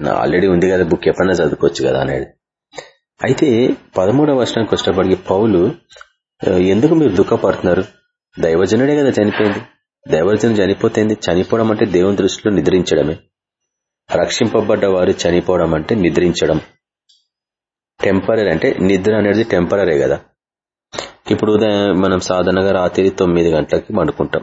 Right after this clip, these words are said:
తొమ్మిది, పదికి వండుకుంటాం. ఆ, తెల్లవారి ఐదు, ఐదున్నరకే లేస్తాం, నిద్ర ఆటోమేటిక్‌గా లేస్తాం.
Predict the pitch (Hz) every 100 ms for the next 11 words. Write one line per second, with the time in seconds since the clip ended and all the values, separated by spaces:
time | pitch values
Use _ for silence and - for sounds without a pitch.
0 | - 85 78 78 90 82 92 92 82 -
1 | 73 69 73 - _ _ _ - - _
2 | _ _ - 104 104 104 - 117 127 131
3 | 127 135 123 107 107 107 98 104 101 104
4 | 135 131 113 110 110 120 - 73 78 78
5 | 78 67 90 92 95 95 107 87 73 69
6 | -